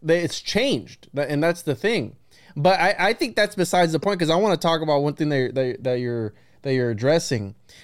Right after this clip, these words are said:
that I feel like in this community, and, and I wouldn't say the,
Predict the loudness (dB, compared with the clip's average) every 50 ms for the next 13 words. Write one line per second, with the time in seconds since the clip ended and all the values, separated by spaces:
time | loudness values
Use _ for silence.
0 | -20 -10 -2 2 2 4 4 2 2 2 2 4 6 6 6 4 4 0 -4 -20
1 | _ -12 -6 -2 2 2 2 2 0 0 0 0 2 2 0 0 -2 -4 -6 -8
2 | -10 -12 _ _ _ _ _ _ _ _ _ _ _ _ _ _ _ -2 2 2
3 | 4 4 2 0 -2 -6 -14 -20 -14 -6 -4 0 2 4 4 4 4 2 0 0
4 | 0 2 2 2 0 -2 -4 -10